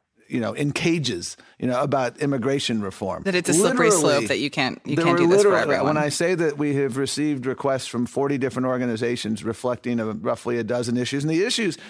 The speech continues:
Speaker 1: what they all have in common is these issues are really important.
Speaker 2: So several of the candidates that are leading the polls for the Democratic nominee, they've completely sworn off super pacs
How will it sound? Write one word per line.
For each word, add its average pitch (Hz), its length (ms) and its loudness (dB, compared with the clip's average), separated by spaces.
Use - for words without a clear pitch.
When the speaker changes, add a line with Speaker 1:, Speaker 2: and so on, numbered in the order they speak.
Speaker 1:
what 180 140 -4
they 151 100 2
all 208 160 2
have 214 180 0
in 139 100 -2
common 147 440 0
is 135 140 -2
these 156 200 0
issues 190 340 0
are 127 120 0
really 147 320 0
important. 160 500 -4
Speaker 2:
So 277 280 0
several 302 540 0
of 190 460 -4
the 180 500 0
candidates 185 520 -2
that 165 140 0
are 151 300 0
leading 175 680 -2
the - 120 -10
polls 143 560 -4
for 143 380 -2
the 143 80 -8
Democratic 143 560 -4
nominee, 127 560 -6
they've 196 400 0
completely 208 460 -2
sworn 165 380 -2
off 139 240 -2
super - 340 -6
pacs - 480 -8